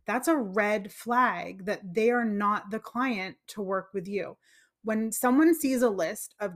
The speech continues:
your clearly defined bou-, bleh, boundaries, policies, anything from a cancellation policy, no-show policy, how you need them to arrive for their appointment.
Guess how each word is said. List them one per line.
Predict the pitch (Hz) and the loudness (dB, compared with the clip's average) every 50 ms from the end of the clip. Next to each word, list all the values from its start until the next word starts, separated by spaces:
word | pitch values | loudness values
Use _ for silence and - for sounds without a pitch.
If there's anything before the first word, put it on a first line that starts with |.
| 190 196 | -12 -6
your | 185 208 208 208 208 | -2 0 0 0 -2
clearly | - - - 208 202 208 208 220 220 | -8 -6 0 2 2 4 4 2 2
defined | 214 226 - 220 214 214 202 180 | 0 -2 -2 -4 -4 -4 -4 -2
bou-, | 175 170 170 185 196 208 - _ - | 0 0 0 0 -2 -4 -8 _ -12
bleh, | 170 165 185 196 202 214 - - - _ _ | -8 -6 -2 2 4 4 4 2 -4 _ _
boundaries, | - - 165 180 202 202 240 254 254 262 254 247 - _ _ _ | -2 -2 0 0 0 0 2 2 2 2 0 -4 -6 _ _ _
policies, | - 202 196 214 233 226 - 285 277 277 269 - _ _ _ _ _ _ _ _ _ _ _ _ - - _ _ - | 2 2 2 2 0 -2 -2 -2 -2 -2 -2 -6 _ _ _ _ _ _ _ _ _ _ _ _ -20 -20 _ _ 2
anything | 208 220 247 269 254 269 285 277 254 | 4 6 6 6 6 6 4 4 4
from | 262 240 208 202 196 190 185 - | 4 2 0 0 0 -2 -6 -8
a | - | -12
cancellation | 165 - - 190 165 160 160 - 156 175 214 220 - 262 240 | -16 -12 -6 -4 -4 -4 -4 -4 -4 -4 -4 0 0 0 0
policy, | 214 233 233 226 233 226 226 - 240 226 226 - - | 2 4 4 4 4 2 -2 -4 -4 -4 -4 -6 -8
no-show | 185 190 180 175 170 180 208 208 - 233 226 | -10 -8 -4 -2 0 0 0 0 0 -2 -2
policy, | 220 214 220 220 214 220 208 - - 226 226 226 214 - - - - - _ | 0 -2 -2 0 0 -2 -4 -6 -8 -6 -6 -6 -8 -10 -18 -20 -20 -20 _
how | _ - 185 190 | _ 0 2 2
you | 208 208 214 233 | 4 4 4 4
need | 226 220 226 233 190 | 4 4 4 2 0
them | 190 220 214 214 208 | -2 -2 -2 -4 -6
to | - - - - | -8 -10 -8 -6
arrive | 220 185 170 170 165 151 151 165 160 220 226 - _ _ _ _ _ _ _ _ _ _ | -6 -4 -2 -2 -2 -2 -2 -4 -4 -6 -8 -8 _ _ _ _ _ _ _ _ _ _
for | - 214 | 0 2
their | 202 202 190 175 | 2 2 2 0
appointment. | 170 - - 165 156 - - 196 214 247 247 247 | -2 -4 -8 -8 -8 -8 -8 -8 -6 -6 -6 -6